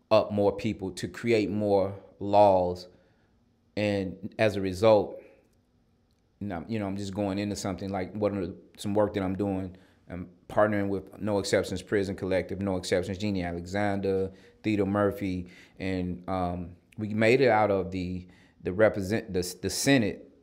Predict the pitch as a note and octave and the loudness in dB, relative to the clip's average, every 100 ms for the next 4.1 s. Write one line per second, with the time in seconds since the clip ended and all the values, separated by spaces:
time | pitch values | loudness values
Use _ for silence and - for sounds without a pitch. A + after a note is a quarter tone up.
0 | _ A2 - A#2 G#2+ G2 F2 A#2+ A#2 A2 | _ -8 -2 0 0 -2 -2 -4 -2 -2
1 | G#2 G#2 G2 G2 F2+ A2+ G#2+ F#2 F2+ F2 | 0 0 2 0 0 -2 -4 -4 -8 -6
2 | F#2+ G2+ E2+ - - _ _ - - A#2 | 4 4 4 -4 -20 _ _ -16 -4 -2
3 | G2 G2 F#2+ F2 F#2 G2+ F2+ E2 G2 G#2 | 0 2 4 4 0 -2 -2 -2 2 2